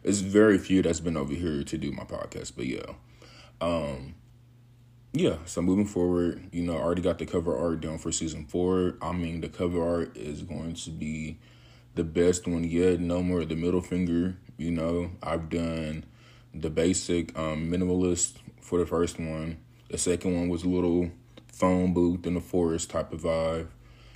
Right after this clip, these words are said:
The third one was me and the Shiesty, you know, got real ghetto this season. <laughs> Um, but season four, the cover art is very, very, it's actually my favorite. And I might keep it for a long time.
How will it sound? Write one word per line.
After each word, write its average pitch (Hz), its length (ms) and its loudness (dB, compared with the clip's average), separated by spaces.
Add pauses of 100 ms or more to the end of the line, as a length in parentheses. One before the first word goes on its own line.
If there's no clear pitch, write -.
(140)
The - 80 -12
third 87 300 4
one 90 200 2
was 85 100 -2
me 90 200 2
and 92 100 2
the 90 40 0
Shiesty, 82 680 0
you 87 80 -4
know, 82 160 -2
got 80 260 0
real 90 140 4
ghetto 87 360 4
this 90 220 2
season. 92 360 4 (760)
<laughs> 220 240 8 (360)
Um, 85 560 0 (400)
but 87 320 0
season 92 340 2
four, 90 220 0
the 78 120 -2
cover 85 340 0
art 62 80 -4
is 80 160 -4
very, 82 340 0
very, 80 340 -2
it's - 180 -4 (240)
actually 87 460 -4
my 76 160 -6
favorite. 78 480 -2 (800)
And 92 180 0
I 90 60 0
might 120 280 2
keep 156 280 0
it 80 160 2
for 87 120 2
a 90 40 4
long 82 220 0
time. - 320 -6